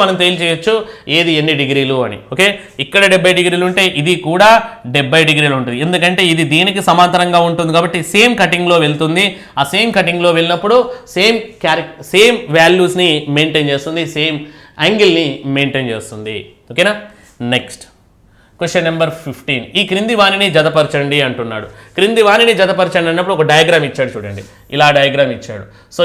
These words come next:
ఈ డయాగ్రామ్లో ఏమి ఇచ్చాడంటే ఏ ఇచ్చాడు, నెక్స్ట్ బి ఇచ్చాడు, నెక్స్ట్ డి ఇచ్చాడు, నెక్స్ట్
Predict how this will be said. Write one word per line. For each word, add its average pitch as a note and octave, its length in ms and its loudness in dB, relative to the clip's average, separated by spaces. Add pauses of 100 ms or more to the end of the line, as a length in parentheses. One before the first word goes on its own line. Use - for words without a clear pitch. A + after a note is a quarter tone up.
ఈ F3 120 2
డయాగ్రామ్లో F#3+ 540 2
ఏమి F3+ 180 -2
ఇచ్చాడంటే E3+ 480 0 (300)
ఏ F#3 40 4 (140)
ఇచ్చాడు, D#3 400 -2 (540)
నెక్స్ట్ D3+ 240 -4 (160)
బి D#3 100 0 (160)
ఇచ్చాడు, D3+ 380 -4 (600)
నెక్స్ట్ C#3+ 260 -6 (180)
డి E3 120 0 (160)
ఇచ్చాడు, C#3 400 -6 (540)
నెక్స్ట్ C#3+ 260 -4